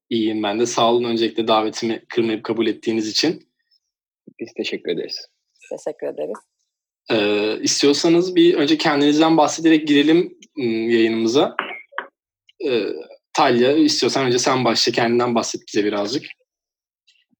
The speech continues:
Speaker 3: Ee, merhaba öncelikle tekrardan. Ee, Segmentify'da ürün yöneticisi olarak çalışıyorum şu anda. Yaklaşık bir sekiz ay kadar oldu. Ee, Koç Üniversitesi Uluslararası İlişkiler mezunuyum.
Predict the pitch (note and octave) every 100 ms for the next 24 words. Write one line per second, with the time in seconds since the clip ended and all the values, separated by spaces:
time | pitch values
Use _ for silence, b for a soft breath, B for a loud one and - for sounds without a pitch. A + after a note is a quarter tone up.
0 | - E3+ D#3+ D#3+ D#3+ D#3 - _ F#3 G3
1 | F#3 F#3+ F3+ E3 D#3+ E3+ E3 - D#3+ D#3
2 | - A#3 C4 - G3 F#3+ F#3+ F#3+ F#3 D4
3 | _ _ _ _ _ _ - - - -
4 | G3+ G#3+ A3+ - A#3+ A3+ B3 A3 A#3+ A#3
5 | A#3 F#3+ F3 F#3 E3+ D#3+ D#3 F#3 D#3+ -
6 | E3 D#3 D#3+ - E3 D#3+ E3 G3+ C#4+ -
7 | F3+ - - - G3 F#3+ G3 F#3+ F3+ F3
8 | E3 E3 D#3 D3+ - C4+ F4+ _ _ _
9 | - B B - F3+ F3+ F#3 A#3+ B3 A#3
10 | G3+ - F#3 G#3 G3+ G#3+ G3+ - G3 -
11 | B3+ G#3 G3 E3+ D#3+ D3+ D3+ G3 D4+